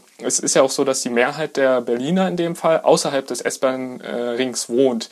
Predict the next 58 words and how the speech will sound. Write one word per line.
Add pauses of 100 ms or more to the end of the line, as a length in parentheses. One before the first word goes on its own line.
(240)
Da
stellt
sich
halt
so
ein
bisschen
die
Frage,
okay,
wie
praxistauglich
ist
dann
WeShare
wirklich,
beziehungsweise
wie,
äh,
ob
sich, (140)
ändert
sich
das
vielleicht
in
der
Zukunft?
Also,
dass
man
vielleicht, (580)
weiß
ich
nicht,
so
eine
Art
Parkzone,
äh,
im
Norden
von
Reinickendorf
oder
so
einrichtet,
sodass
man
immer
sagt,
okay,
ist
jetzt
nicht
mehr
ganz
Free-Floating,